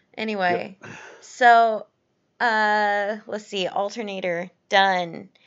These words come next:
Speaker 1: Uh, up next is checking the power steering pump and to see if there's a leak with the coolant. And then, um,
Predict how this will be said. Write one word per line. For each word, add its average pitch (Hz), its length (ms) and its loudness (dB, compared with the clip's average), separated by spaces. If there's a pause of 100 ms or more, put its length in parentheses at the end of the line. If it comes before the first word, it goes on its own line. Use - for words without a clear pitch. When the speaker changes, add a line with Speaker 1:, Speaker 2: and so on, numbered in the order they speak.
(440)
Speaker 1:
Uh, 180 260 4
up 220 240 0
next 214 640 -4
is 190 460 -8
checking 202 640 -8
the 196 100 -4
power 196 380 -4
steering 202 480 -12
pump 202 520 -12 (600)
and 190 300 -4
to 196 80 -14
see 196 240 -8
if 190 100 -8
there's 185 400 -6
a 180 300 -2
leak 190 420 -12 (140)
with 190 160 -12
the 196 80 -16
coolant. 196 640 -14 (1400)
And 180 800 -6
then, 180 520 -6
um, 175 720 -8